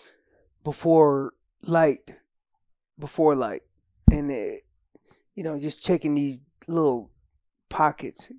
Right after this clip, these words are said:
and we got back in that one area. <clears throat> Sure enough, I'm getting ready. We, we bugle and we glassing,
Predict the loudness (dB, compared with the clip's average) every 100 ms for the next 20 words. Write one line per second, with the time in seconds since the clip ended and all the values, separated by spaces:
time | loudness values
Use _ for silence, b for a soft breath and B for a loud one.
0 | -20 -16 -16 -18 _ _ _ _ _ _
1 | _ _ _ _ -6 0 2 2 -4 -6
2 | -12 -14 -14 -8 -6 -6 -8 -12 -12 -14
3 | -14 -18 _ -12 -10 -12 _ _ _ _
4 | _ _ _ _ _ _ -6 -4 -2 -4
5 | -6 -10 _ _ _ _ _ _ _ _
6 | _ _ _ _ _ -8 -6 -2 0 0
7 | -2 -4 -4 -4 -4 -4 -4 0 2 2
8 | 2 2 2 0 -2 -4 -4 -4 -2 0
9 | 0 -2 -6 -6 -8